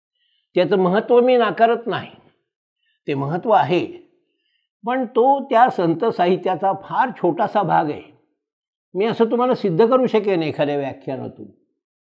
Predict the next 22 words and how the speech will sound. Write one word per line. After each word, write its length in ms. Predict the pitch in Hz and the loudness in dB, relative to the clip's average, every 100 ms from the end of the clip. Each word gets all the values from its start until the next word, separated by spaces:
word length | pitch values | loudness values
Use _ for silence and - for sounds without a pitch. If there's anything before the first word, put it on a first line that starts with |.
| _ | _
की 80 | 240 | 0
बऱ्याच 380 | 196 190 254 - | 4 4 4 2
संतांनी 560 | 233 214 226 233 220 | 2 4 2 2 2
लिहिलंच 460 | 170 156 185 262 - | 4 4 4 2 0
नाही, 340 | 156 120 - - - _ _ _ _ - | -4 -6 -14 -20 -20 _ _ _ _ -6
ते 80 | 170 | -2
बोलत 420 | 151 160 190 - | 0 0 -2 -8
राहिले, 460 | 101 - _ _ _ _ _ _ _ _ _ _ | -16 -20 _ _ _ _ _ _ _ _ _ _
सांगत 440 | 165 151 196 214 | -4 -2 -4 -6
राहिले 460 | 120 82 - _ _ 151 | -14 -16 -20 _ _ -8
आणि 80 | |
प्रत्यक्ष 600 | 160 139 131 - 180 - | -6 -6 -10 -8 -10 -8
काहीतरी 400 | 196 131 123 156 | -10 -8 -6 -6
करीत 500 | 175 - 226 262 156 | -8 -4 -2 0 -2
राहिले. 440 | 107 - - - _ _ _ _ _ _ _ _ | -10 -18 -20 -20 _ _ _ _ _ _ _ _
त्यामुळे 280 | 165 226 269 | -8 -6 -8
त्यांनी 340 | 269 190 233 | -4 -2 0
वस्तुपाठ 720 | 240 170 - - 233 277 285 196 | 0 0 -2 -6 0 2 2 2
लोकांच्या 480 | 220 220 208 196 190 | 2 2 -2 -2 -4
समोर 300 | 175 160 156 | -4 -4 -8
सादर 380 | - 131 139 131 | -6 -6 -4 -6
केला 220 | 135 107 | -8 -10